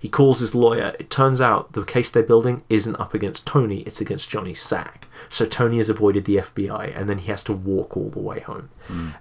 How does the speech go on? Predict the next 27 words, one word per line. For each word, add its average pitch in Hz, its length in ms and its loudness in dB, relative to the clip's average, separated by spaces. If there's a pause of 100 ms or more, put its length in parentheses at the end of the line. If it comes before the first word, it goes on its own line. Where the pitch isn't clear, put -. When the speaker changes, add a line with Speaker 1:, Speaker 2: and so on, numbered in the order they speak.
Speaker 1:
And, 110 480 2 (100)
um, 101 480 4 (540)
there's 110 300 6
this - 440 2
great 135 420 2
moment 110 440 2
where 101 340 2
there's 104 180 -2
a 107 60 2
rustling 110 500 0
in 107 100 -2
the 107 60 -2
bushes 135 460 0
at, - 240 -6
in 110 80 2
his 104 140 -4
house, 123 320 -4
and 110 80 -4
you 107 40 -4
think 107 240 -4
it's - 140 -6
the - 100 -10
bear, 98 440 0
and 101 180 -10
Tony 107 440 -4
comes 92 360 -10
through - 380 -6